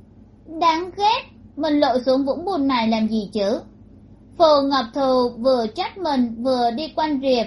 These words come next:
pháp trận tìm cách phá giải. Lần trước cứu phải tên Bạch Nhãn Lan kia, mình còn mất cả mạng nữa. Tuy nói thế,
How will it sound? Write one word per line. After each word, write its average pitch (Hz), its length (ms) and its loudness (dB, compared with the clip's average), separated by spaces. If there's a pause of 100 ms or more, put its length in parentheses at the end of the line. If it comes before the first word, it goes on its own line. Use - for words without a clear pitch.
pháp 349 280 -4
trận 269 200 0 (100)
tìm 233 220 -2
cách - 200 -4
phá 226 100 -2
giải. 262 440 -4 (460)
Lần 269 260 2
trước 339 540 -4
cứu 262 320 0
phải - 240 -2
tên 262 200 0
Bạch 226 160 -4
Nhãn 226 200 -4
Lan 277 260 0
kia, 262 320 -2 (100)
mình 269 280 0
còn 247 220 2
mất 403 180 -4
cả 214 120 -2
mạng 202 320 -6
nữa. 202 260 -2 (800)
Tuy 269 140 2
nói 240 260 2
thế, 240 260 2